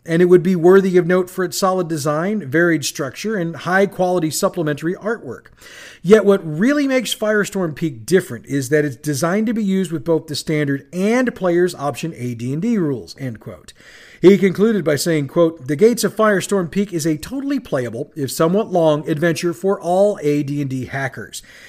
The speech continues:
As a showcase for the player's options series, though, it works as both an illustrative guide to the new rules and an advert.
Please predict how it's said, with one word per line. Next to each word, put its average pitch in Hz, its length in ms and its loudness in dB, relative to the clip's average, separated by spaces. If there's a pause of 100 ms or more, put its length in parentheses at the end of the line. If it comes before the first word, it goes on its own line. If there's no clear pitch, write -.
(140)
As 165 180 4
a 170 100 6
showcase 180 500 2
for 156 100 -6
the 139 80 -4
player's 165 340 0
options 147 420 -4
series, 220 460 0
though, 82 280 -16
it 143 100 -14
works 156 240 -2
as 143 100 -6
both 160 260 2
an 147 100 -6
illustrative 180 640 2
guide 160 380 0
to 147 100 -6
the 135 80 -2
new 139 220 0
rules 202 400 4 (340)
and 190 220 0
an 170 80 2
advert. 156 520 -2